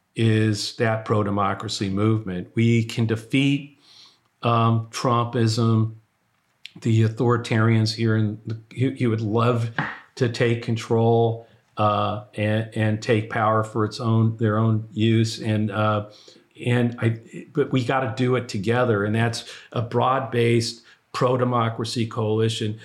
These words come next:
not ju-, not a, you know, a-,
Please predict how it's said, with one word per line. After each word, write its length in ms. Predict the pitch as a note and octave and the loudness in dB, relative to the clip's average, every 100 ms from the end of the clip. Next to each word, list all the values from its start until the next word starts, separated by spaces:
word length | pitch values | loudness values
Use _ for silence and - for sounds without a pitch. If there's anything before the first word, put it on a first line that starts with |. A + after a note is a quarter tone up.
| - - | -16 -2
not 600 | A2+ A#2+ B2+ C3 C3 - | 0 2 0 0 -2 -4
ju-, 360 | C3 B2+ B2+ - A#2+ | 0 2 2 -2 -4
not 320 | B2 C3 C3+ | -2 -2 -2
a, 140 | A2+ A#2 - - - | -4 -6 -12 -16 -6
you 460 | B2+ - A#2 B2 | -6 -6 -8 -4
know, 280 | A#2+ G#2+ A2 _ _ _ - _ | -2 -2 -4 _ _ _ -20 _
a-, 60 | - | -8